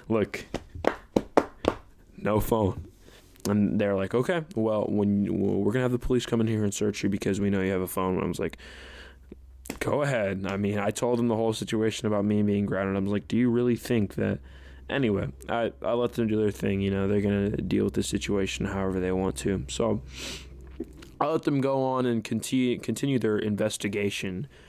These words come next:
with whether or not I had a phone and whether or not I was gonna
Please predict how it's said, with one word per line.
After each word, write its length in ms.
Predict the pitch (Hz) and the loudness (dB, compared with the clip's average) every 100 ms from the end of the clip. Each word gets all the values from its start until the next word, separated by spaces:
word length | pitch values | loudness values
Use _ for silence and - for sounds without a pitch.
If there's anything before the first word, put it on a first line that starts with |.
| - - | -14 -4
with 240 | 107 104 | -2 0
whether 240 | 110 110 104 | 2 4 4
or 60 | |
not 160 | 104 101 | 4 2
I 60 | |
had 140 | 101 104 | 0 -2
a 40 | |
phone 440 | - 107 104 104 101 | -2 -2 0 0 0
and 160 | 101 | 0
whether 260 | 101 104 98 | 0 0 0
or 40 | |
not 220 | 98 95 | -2 -2
I 40 | 92 | -2
was 120 | 95 | -2
gonna 320 | 101 95 87 | -4 -2 -4